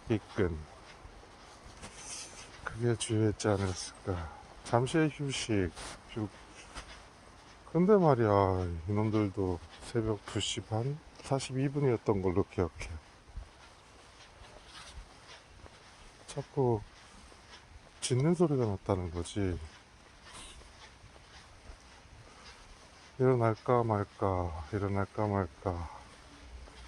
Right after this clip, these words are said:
망설이다가 나가보니 그렇게 좋아할 수가 없었다. 그런데 내-, 나는, 그런데 나는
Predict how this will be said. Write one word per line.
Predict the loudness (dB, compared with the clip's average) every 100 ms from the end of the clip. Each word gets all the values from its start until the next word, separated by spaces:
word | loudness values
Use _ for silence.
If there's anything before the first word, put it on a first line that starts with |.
| -18 -14 -2
망설이다가 | 0 2 2 2 2 2 2 0
나가보니 | 0 0 0 0 -2 -2 -4 -8 -10
그렇게 | -2 -2 -2 -4 -4
좋아할 | -2 -2 0 0
수가 | 0 -4 -4
없었다. | -4 -6 -12 -12 -14 -20 -20 -20 -20 -20 -20 -20 -20 -20 -20 -20 -20 -20 -20 -20 -20 -20 -20 -18 -16 -16 -18 -20 -20 -18 -18 -18 -18 0
그런데 | 2 6 6 4
내-, | 0
나는, | 4 4 4 2 0 -2 -2 -6 -10 -14 -18 -16 -16 -16 -16 -20 -20 -18 -18 -16 -16 -16 -10 -2
그런데 | 0 2 0
나는 | -2 -2 -2 -4 -6 -8